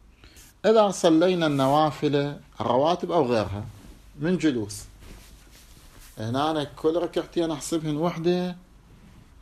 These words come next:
لو، آه، لا، هالشكل، هي الركعة بركعة تصير، بس ركعة من جلوس.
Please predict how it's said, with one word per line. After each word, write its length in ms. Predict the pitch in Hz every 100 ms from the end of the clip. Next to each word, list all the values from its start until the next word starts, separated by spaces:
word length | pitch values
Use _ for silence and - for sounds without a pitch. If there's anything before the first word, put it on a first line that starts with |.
| - - -
لو، 480 | 117 127 139 143 139
آه، 120 | - - - - - 131 143 - - - - 50 - - - - - 120 110
لا، 100 | 120
هالشكل، 580 | 120 117 127 - 101 95
هي 180 | 107 104
الركعة 380 | 98 117 123 120
بركعة 360 | 127 120 85
تصير، 260 | 87 - - - _ -
بس 280 | 90 -
ركعة 300 | 98 107 117
من 180 | 127 110
جلوس. 460 | 90 82 78 -